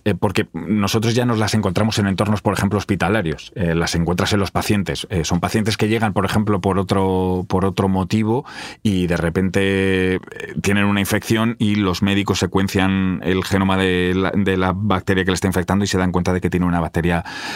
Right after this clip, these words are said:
completamente resistente. O, eh, el propio paciente la coge en el, en el sistema hospitalario. Em, y estas bacterias es difícil decir dónde están, están en todos sitios, están en las granjas, por ejemplo, de,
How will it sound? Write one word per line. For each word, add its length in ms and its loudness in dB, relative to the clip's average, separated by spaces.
completamente 460 0
resistente. 560 -2
O, 280 0
eh, 560 0
el 140 -2
propio 720 0
paciente 380 0
la 140 0
coge 240 0
en 120 2
el, 320 0
en 160 0
el 60 0
sistema 320 -2
hospitalario. 880 -2
Em, 480 -2
y 140 -2
estas 220 -2
bacterias 540 0
es 140 0
difícil 420 0
decir 200 0
dónde 160 0
están, 200 -2
están 180 0
en 60 -2
todos 200 -2
sitios, 260 -2
están 200 0
en 80 0
las 140 0
granjas, 480 0
por 120 0
ejemplo, 400 0
de, 280 0